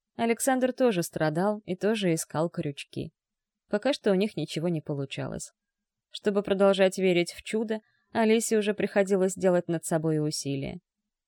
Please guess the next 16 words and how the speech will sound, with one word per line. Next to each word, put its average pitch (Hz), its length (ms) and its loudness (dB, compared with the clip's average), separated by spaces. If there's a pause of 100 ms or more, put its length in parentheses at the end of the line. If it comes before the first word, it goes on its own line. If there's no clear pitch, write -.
(200)
А 220 160 0
следствие 247 440 2
так 233 180 -2
ничего 214 340 2
и 208 80 4
не 190 120 2
выяснило. 151 560 -2 (440)
Возможно, 220 560 6
произошедшее — 202 920 2
попытка 185 460 -2
суицида, 170 800 -4
а 170 120 -4
возможно, 240 640 -2
просто 269 300 0
несчастный 147 600 -2
случай. 127 560 -8